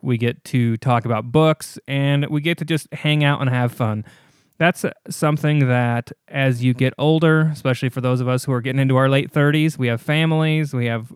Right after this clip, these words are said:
work, and it can be tough to find and a good excuse to just hang out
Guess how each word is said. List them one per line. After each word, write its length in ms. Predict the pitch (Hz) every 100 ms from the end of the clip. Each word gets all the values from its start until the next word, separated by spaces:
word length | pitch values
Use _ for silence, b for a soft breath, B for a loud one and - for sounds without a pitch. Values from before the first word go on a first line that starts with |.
| _
work, 440 | 160 147 151 - - b b b b -
and 300 | 143 147 -
it 200 | 196 -
can 200 | 208 196
be 460 | 160 156 160 165 - _ _ _ _ _
tough 440 | - 156 151 - -
to 360 | - 139 135 120
find 420 | 143 135 135 135
and 180 | 143 131
a 60 |
good 180 | 123 156
excuse 480 | 160 - 139 127 -
to 100 | 123
just 180 | 120 -
hang 280 | 123 123
out 260 | 113 110